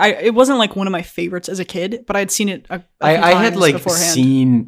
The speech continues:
Speaker 2: you know, parts of it here. I never, like, sat down and watched it start to end.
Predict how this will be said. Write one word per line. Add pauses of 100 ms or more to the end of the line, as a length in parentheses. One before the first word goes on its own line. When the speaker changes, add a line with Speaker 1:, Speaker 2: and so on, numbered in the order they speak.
Speaker 2:
you
know,
parts
of
it
here.
I
never,
like,
sat
down
and
watched
it
start
to
end.